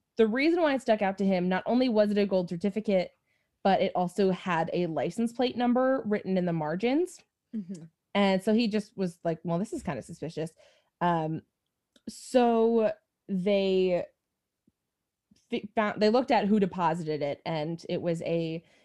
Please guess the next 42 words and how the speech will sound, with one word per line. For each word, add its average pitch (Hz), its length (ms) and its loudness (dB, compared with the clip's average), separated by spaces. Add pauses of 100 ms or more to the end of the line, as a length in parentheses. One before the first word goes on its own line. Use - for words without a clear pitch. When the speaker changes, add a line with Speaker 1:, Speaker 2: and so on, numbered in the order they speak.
(140)
Speaker 1:
gas 170 280 0
station 220 400 0
manager 226 540 2
who 214 160 -2
had 202 180 -2
brought 180 200 -2
it 185 100 -2
in 196 80 0
the 196 100 0
other 208 200 0
day, 220 320 0
and 175 300 -4
they 170 160 2
Speaker 2:
Mm-hmm. - 140 -8
Speaker 1:
asked 226 260 -4
him 180 340 -2 (720)
why 180 600 2
there 170 240 0
was 160 300 -4
a 175 80 -4
license 233 380 0
plate 190 220 -2
number 165 280 -2
written 165 200 -4
in 165 80 -4
the 160 60 -6
margins, 160 380 -8
and 170 100 -10
he 294 380 -2
said 180 420 -2 (340)
that 190 280 2
a 196 100 0
guy 196 360 0
came 233 280 0
in 196 160 2
to 196 140 -2
buy 165 220 -2
gas, 165 600 -6 (380)
and 170 420 -2
Speaker 2:
Mm-hmm. 185 320 -14
Speaker 1:
he 196 220 -2
paid 196 500 2